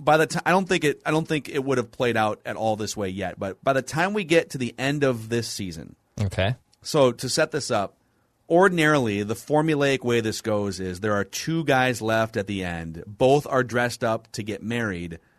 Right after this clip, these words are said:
Speaker 1: and they both at separate times walk down the aisle, so to speak, and stand in front of the bachelorette, and then she rejects the first one and then marries the second one, right?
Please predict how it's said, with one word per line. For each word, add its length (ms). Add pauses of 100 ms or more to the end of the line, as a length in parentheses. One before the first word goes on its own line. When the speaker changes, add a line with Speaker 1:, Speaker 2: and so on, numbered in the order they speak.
(480)
Speaker 1:
and 180
they 120
both 560 (340)
at 140
separate 380
times 380
walk 460
down 600 (200)
the 120
aisle, 360
so 160
to 80
speak, 500 (680)
and 140
stand 360
in 80
front 260
of 340 (120)
the 80
bachelorette, 640 (200)
and 140
then 360 (300)
she 200
rejects 440
the 100
first 320
one 320 (580)
and 160
then 160
marries 300
the 100
second 320
one, 160 (220)
right? 260